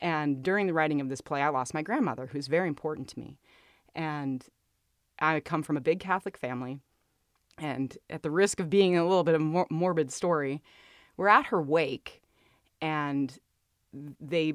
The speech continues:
are praying the rosary. And it's not something that I ever, I ever actually did growing up, but I'm there.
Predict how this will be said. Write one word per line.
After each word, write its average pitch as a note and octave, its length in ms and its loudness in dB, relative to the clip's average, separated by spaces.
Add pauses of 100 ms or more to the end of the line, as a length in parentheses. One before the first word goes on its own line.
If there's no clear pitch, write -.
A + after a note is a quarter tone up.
(120)
are D#3+ 140 2
praying E3 340 -2
the E3 80 -4
rosary. E3 540 -2 (260)
And D#3+ 100 -2
it's D#3+ 140 -4
not G#3 180 4
something F#3 260 0
that D3+ 80 0
I D3+ 100 4
ever, G3 260 2
I - 140 6
ever G#3+ 280 4
actually D#3+ 360 -2
did B2 240 -2
growing B2+ 280 -6
up, A#2+ 160 -10
but - 220 -8
I'm C3+ 160 0
there. F#3+ 420 0